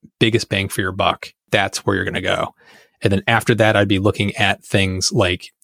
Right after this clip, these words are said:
hot water heaters. If your hot water heater is kinda old, it might be a year or two away from being, needing to be replaced, I'd be looking at the hot water heaters. Heat pump water heaters are fantastic. Um, and then the heat pump systems for your home, for the H vac system,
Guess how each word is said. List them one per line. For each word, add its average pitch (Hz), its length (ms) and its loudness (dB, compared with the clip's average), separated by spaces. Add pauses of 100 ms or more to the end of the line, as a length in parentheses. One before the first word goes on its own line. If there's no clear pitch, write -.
(100)
hot - 220 -2
water 107 240 4
heaters. - 420 2
If - 100 -4
your 98 100 0
hot - 180 -6
water 107 240 2
heater 120 160 2
is 107 80 0
kinda 110 160 2
old, 135 360 2
it 117 60 -2
might 101 220 -2
be 101 200 0
a 98 240 0
year 104 240 -2
or 104 60 0
two 113 180 2
away 107 220 2
from 107 140 -2
being, 104 360 -2
needing 127 220 4
to 120 60 2
be 117 80 4
replaced, 117 540 2 (540)
I'd 107 160 2
be 117 120 4
looking 107 240 2
at 92 80 -2
the 95 60 0
hot - 180 -4
water 117 220 2
heaters. 120 540 4
Heat - 220 -4
pump 120 180 0
water 110 140 2
heaters 104 220 0
are - 60 -4
fantastic. 107 680 -2 (500)
Um, 104 200 4
and 107 100 2
then 113 200 2 (120)
the 110 220 2
heat 127 240 0
pump 104 200 -2
systems 98 560 0 (120)
for 117 220 2
your 92 160 0
home, 95 540 -2
for 117 100 0
the 95 180 -4
H 110 140 0
vac 90 240 -2
system, 101 420 -6